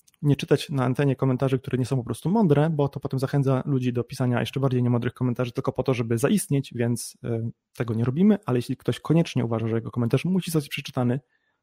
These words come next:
zapraszam do wsparcia nas w tej właśnie formie. Patrzę, czy są jeszcze jakieś pytania. Aha, w ogóle tak, łapki w górę też można dawać.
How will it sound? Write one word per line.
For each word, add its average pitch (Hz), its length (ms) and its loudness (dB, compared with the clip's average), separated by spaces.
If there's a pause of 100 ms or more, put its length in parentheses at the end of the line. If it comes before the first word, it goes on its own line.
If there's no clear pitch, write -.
zapraszam - 440 2
do 139 80 2
wsparcia - 360 -2
nas 113 220 -4 (220)
w - 60 -20
tej 135 220 2
właśnie 107 400 -6
formie. - 420 -6 (880)
Patrzę, 131 220 -2
czy 123 120 -4
są 131 100 0
jeszcze 123 180 0
jakieś - 140 -10
pytania. 147 560 2
Aha, 160 200 6
w 127 40 4
ogóle 143 240 6
tak, 143 280 0
łapki 123 220 2
w 123 40 -2
górę 120 180 4
też - 140 -2
można 117 180 0
dawać. - 460 -4